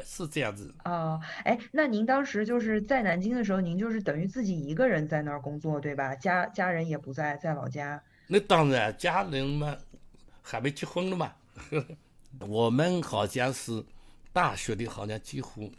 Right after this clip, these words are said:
Speaker 1: 同学没有一个在大学里结婚的，<laughs> 这几乎不可能的，都是大学之后结婚的。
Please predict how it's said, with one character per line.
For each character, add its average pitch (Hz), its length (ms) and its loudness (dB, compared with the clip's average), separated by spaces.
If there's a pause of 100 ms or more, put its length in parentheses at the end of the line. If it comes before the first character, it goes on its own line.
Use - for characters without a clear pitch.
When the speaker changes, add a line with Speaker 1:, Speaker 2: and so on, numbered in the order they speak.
(200)
Speaker 1:
同 107 240 -10
学 98 240 -12 (520)
没 117 200 -2
有 131 140 0
一 123 60 -6
个 120 100 -10
在 107 160 -4
大 139 220 0
学 117 160 -4
里 101 100 -2
结 - 140 -4
婚 110 260 -6
的， 107 100 -8 (100)
<laughs> 107 140 -10
这 - 140 -10
几 - 260 -4
乎 135 220 -6
不 117 100 -12
可 113 200 -16
能 92 100 -16 (180)
的， - 80 -20 (880)
都 170 160 2
是 151 160 -2
大 147 280 6
学 135 160 2
之 - 160 -8
后 120 360 0 (800)
结 - 80 -2
婚 101 320 -6
的。 - 100 -12